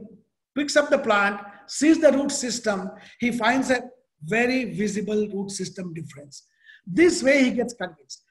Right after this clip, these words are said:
So this kind of a positioning a product Fine tuning of formulation is industry responsibility to make farmer is a consumer, paying consumer, paying customer.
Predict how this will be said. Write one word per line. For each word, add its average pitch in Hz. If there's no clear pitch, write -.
So 247
this 359
kind 320
of 294
a 285
positioning 269
a 208
product 185
Fine 311
tuning 320
of -
formulation 190
is 247
industry 254
responsibility 170
to 254
make 285
farmer 247
is 294
a 277
consumer, 247
paying 269
consumer, 208
paying 277
customer. 226